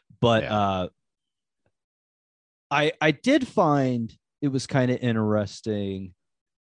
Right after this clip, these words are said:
Speaker 1: Elijah Wood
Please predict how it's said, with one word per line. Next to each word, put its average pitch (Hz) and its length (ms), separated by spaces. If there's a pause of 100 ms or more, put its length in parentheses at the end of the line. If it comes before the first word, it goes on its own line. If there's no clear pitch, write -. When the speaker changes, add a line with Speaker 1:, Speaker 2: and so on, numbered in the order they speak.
(1300)
Speaker 1:
Elijah 170 500
Wood 180 600